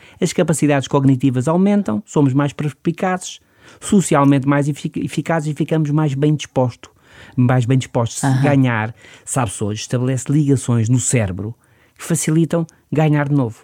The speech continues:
Speaker 2: Ok.
Speaker 1: Portanto, concluindo, ganhar mesmo um desafio fácil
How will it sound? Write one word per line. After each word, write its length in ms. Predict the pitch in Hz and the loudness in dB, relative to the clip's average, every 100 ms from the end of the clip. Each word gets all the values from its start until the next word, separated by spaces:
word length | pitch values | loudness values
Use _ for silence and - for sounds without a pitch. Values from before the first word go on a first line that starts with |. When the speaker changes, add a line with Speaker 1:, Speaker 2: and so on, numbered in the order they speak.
| _ - | _ -8
Speaker 2:
Ok. 760 | 120 120 123 143 - 123 123 135 | -4 -2 -2 -4 -6 -6 -6 -4
Speaker 1:
Portanto, 320 | 143 170 135 | -2 2 2
concluindo, 560 | 131 156 143 127 110 104 | 4 4 6 6 6 2
ganhar 440 | 127 135 135 135 | 2 2 2 4
mesmo 560 | 139 170 220 240 180 180 | 6 8 8 6 6 4
um 60 | |
desafio 460 | 165 147 147 - 190 | 4 2 0 0 -2
fácil 920 | 175 - 156 156 160 - 95 95 113 | -2 -8 -6 -4 -6 -6 -8 -8 -12